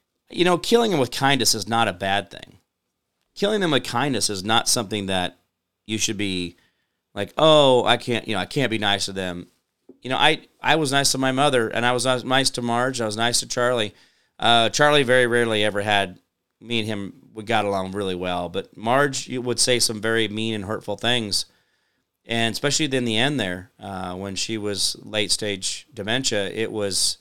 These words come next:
it was really hard, um, emotionally for me, 'cause, you know, it's when certain things are said and you're, you know, you're over here putting, you know,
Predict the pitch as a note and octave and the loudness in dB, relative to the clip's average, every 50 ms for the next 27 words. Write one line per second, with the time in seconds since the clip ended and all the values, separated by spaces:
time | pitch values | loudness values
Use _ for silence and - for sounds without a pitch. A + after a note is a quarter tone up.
0 | _ _ _ _ _ _ _ _ _ _ _ _ _ - A#2 C3+ D3 C3 - G2 | _ _ _ _ _ _ _ _ _ _ _ _ _ -4 -2 0 0 0 -2 -2
1 | G2 A#2 C3 C3 B2+ A#2 G#2+ A2+ A#2+ B2 A2+ G#2 F#2+ F2+ F2 F2+ _ - F#2 G2 | -2 -2 0 0 0 0 0 2 2 2 2 0 -2 -4 -10 -18 _ -12 -8 -4
2 | G#2 G2 F#2+ F#2 F#2 F2+ F2 E2+ F#2 - - - A2 G#2 A2 B2 B2+ - - A2 | -4 -2 -2 -2 -4 -6 -8 -10 -12 -14 -12 -12 -8 -4 -4 -4 -2 -4 -6 -6
3 | G2+ G2+ F#2 - G#2 F#2+ G#2 A#2+ C3+ B2+ G2+ - - G#2+ G#2+ G2+ G2 - - _ | -6 -8 -8 -8 -8 -4 -2 -2 -2 -2 -2 -4 -4 -4 -2 0 0 -2 -2 _
4 | _ _ _ _ _ _ _ _ _ _ _ _ - A2 A#2 A#2 A#2 A2+ A2 G#2+ | _ _ _ _ _ _ _ _ _ _ _ _ -8 -4 -2 0 0 0 0 0
5 | G#2+ G#2 G2+ - - - - - - - _ _ _ _ _ _ _ _ _ _ | -2 -2 0 0 0 2 2 0 -2 -6 _ _ _ _ _ _ _ _ _ _
6 | _ _ _ _ _ _ _ _ _ _ _ _ G#2+ A#2+ B2 - - D3+ D3+ C#3+ | _ _ _ _ _ _ _ _ _ _ _ _ -6 -4 0 0 2 2 2 0
7 | B2+ G#2 C3+ D3 D3 B2 A#2+ A#2 G#2 - - - D3+ D#3 D#3+ D3 C3 B2 A#2 A2 | 0 2 2 2 2 2 -2 -4 -2 0 2 4 4 6 6 6 6 4 4 0
8 | A2 G#2+ G#2+ A2 A2+ A2+ A2+ A2+ - - A#2 A2+ G#2+ G#2 G#2 A2 A#2 A#2+ A#2 A#2 | -2 -4 -2 0 0 0 0 -2 -4 -4 -4 -2 -2 -2 -2 -2 0 0 0 -2
9 | A2+ A2 A2+ A#2 A2+ A2 A2 G2+ - - B2+ B2+ - A#2 A2+ G#2+ G2+ - - - | -2 -2 -2 0 0 0 0 -2 -4 -4 -4 -2 -2 -4 -8 -10 -10 -14 -12 -6
10 | A2 G#2+ G#2 G2 F#2+ F#2 F2+ | -4 -4 -4 -4 -6 -8 -12